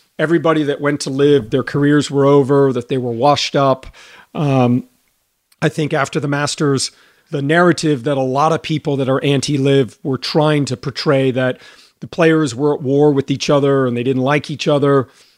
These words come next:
I think everybody saw that that was not the case. And,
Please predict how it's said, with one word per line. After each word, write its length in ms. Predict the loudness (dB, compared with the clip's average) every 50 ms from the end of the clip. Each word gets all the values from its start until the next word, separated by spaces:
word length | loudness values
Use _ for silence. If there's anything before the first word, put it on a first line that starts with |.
| _ _
I 80 | -4 -2
think 120 | 0 0
everybody 360 | 0 2 2 2 2 0 -2 -2
saw 240 | -2 -2 -2 -2 -2
that 160 | -4 -6 -6
that 240 | -4 -4 -4 -4 -8
was 320 | -10 -10 -10 -12 -14 -18 -20 _ -16
not 300 | -10 -6 -4 -4 -4 -4
the 80 | -8 -12
case. 400 | -12 -12 -12 -12 -10 -10 -10 -10 -10 _ _ _ _ _ _ -8
And, 420 | -2 0 2 2 2 0 0 -4